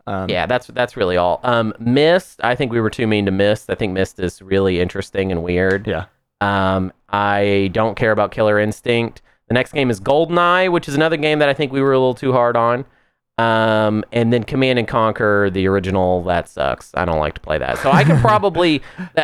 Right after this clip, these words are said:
Speaker 2: if you're talking as low as I could go, I could put it as the new number ninety-one.
Speaker 1: Uh-huh. Right
Speaker 2: It would
Speaker 1: below
Speaker 2: sit
Speaker 1: GoldenEye.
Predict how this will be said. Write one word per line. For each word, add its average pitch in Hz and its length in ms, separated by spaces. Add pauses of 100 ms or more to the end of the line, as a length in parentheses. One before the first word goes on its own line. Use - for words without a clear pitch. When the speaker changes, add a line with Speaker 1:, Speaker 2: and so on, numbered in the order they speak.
Speaker 2:
if 170 260
you're 190 80
talking 247 360
as 151 120
low 147 260
as 160 120
I 151 80
could 123 160
go, 131 220
I 139 120
could 147 160
put 165 180
it 151 120
as 127 160
the 120 100
new 131 220
number 120 420
ninety-one. 107 880
Speaker 1:
Uh-huh. 98 300 (100)
Right 107 100
Speaker 2:
It 120 60
would 123 80
Speaker 1:
below 98 100
Speaker 2:
sit 113 100
Speaker 1:
GoldenEye. 98 140